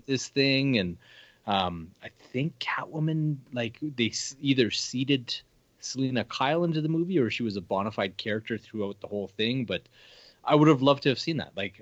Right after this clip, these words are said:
I always wondered what, um, what would have happened with, like, why the decision to take all the big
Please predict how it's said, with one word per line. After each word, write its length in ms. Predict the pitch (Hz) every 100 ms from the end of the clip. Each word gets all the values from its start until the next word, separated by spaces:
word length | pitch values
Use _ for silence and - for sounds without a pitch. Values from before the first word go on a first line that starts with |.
| -
I 120 | 110
always 360 | 107 123 123 110
wondered 540 | 107 113 110 110 101 - - _ _ _ -
what, 400 | 107 107 - 113
um, 580 | 101 101 92 90 82 80 _ _ _ _ _ _ _ - _ _ - _ _ _ _ _ _
what 180 | 151 135
would 100 | 127
have 80 | 107
happened 540 | - 120 - 90 85 82
with, 400 | 98 90 - - _
like, 280 | 107 92 - -
why 180 | 101 104
the 120 | 101
decision 440 | 92 92 113 98 98
to 60 | 90
take 420 | - 98 92 - _ - _ -
all 160 | 104
the 160 | 95 95 -
big 260 | 104 90